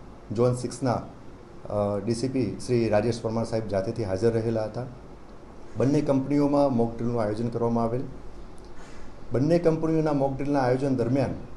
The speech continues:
ત્યાં પૂરતા પ્રમાણમાં સાધનો છે, સાધનો વાપરવાની જાણકારી જે તે સ્ટાફમાં છે. અકસ્માતનો બનાવ બને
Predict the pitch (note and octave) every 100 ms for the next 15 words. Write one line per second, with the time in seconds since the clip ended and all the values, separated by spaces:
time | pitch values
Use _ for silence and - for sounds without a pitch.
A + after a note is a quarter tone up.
0 | - - - C3 B2+ A#2+ A#2 B2+ B2 B2
1 | B2 A#2+ G2+ G2 A#2 B2 - A#2+ B2 -
2 | - - - - - - - A2+ A2+ C3+
3 | D#3 D3+ B2+ A#2 C#3+ C#3 C#3 C#3 C#3 C#3+
4 | C3+ - - A#2 A2+ A#2+ C3+ C#3 A2+ A2+
5 | C3 B2+ - - - G#2 - A#2+ A2+ -
6 | A#2+ C3+ - - - - - - - -
7 | A#2+ D#3 D3+ D3+ C#3+ D#3+ C#3+ B2+ C#3 C3+
8 | B2 D3